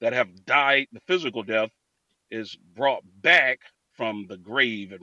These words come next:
resurrected, redeemed from the corruptible earth to then see the Messiah and the Father. But, you know, again, looking at that faith, faith is a, is a spiritual gift that was,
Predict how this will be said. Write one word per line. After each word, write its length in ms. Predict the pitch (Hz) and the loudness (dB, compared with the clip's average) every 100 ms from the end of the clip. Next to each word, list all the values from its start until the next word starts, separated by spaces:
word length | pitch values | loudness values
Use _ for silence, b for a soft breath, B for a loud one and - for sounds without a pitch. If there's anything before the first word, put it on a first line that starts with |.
| 98 | 0
resurrected, 640 | 170 143 135 127 - 95 _ _ _ - | 0 2 2 0 -2 -12 _ _ _ -12
redeemed 880 | 120 107 98 220 277 226 156 117 - | -10 -10 -4 2 4 4 0 -4 -4
from 140 | 131 107 | -4 -4
the 80 | |
corruptible 540 | - 110 101 113 95 101 - | -8 -8 -8 -10 -12 -10 -2
earth 320 | 196 127 101 _ _ _ _ _ _ _ | 0 0 -4 _ _ _ _ _ _ _
to 60 | 98 | -12
then 420 | 113 117 101 87 - _ | -6 -6 -6 -14 -20 _
see 400 | - - 110 95 92 | -18 -14 -14 -14 -18
the 80 | |
Messiah 640 | 92 87 - 113 104 90 85 _ _ _ _ _ _ _ _ | -18 -18 -16 -12 -12 -12 -16 _ _ _ _ _ _ _ _
and 140 | 92 90 | -18 -18
the 60 | |
Father. 320 | - 110 90 92 | -8 -8 -8 -6
But, 160 | 143 127 _ b _ | -4 -4 _ b _
you 100 | 214 | -2
know, 120 | 160 - | -2 0
again, 280 | 165 226 175 | -2 0 0
looking 220 | 208 180 | 0 -2
at 100 | - | 0
that 140 | 127 - | -2 0
faith, 180 | 196 160 | -2 0
faith 160 | 220 254 | -2 -4
is 140 | 190 147 | -6 -10
a, 40 | - - _ | -12 -14 _
is 160 | 160 147 | -10 -10
a 60 | |
spiritual 380 | - 262 247 156 | -10 -6 -4 -2
gift 260 | 208 202 156 | -2 0 2
that 180 | 170 165 | 0 -2
was, 240 | 143 | -8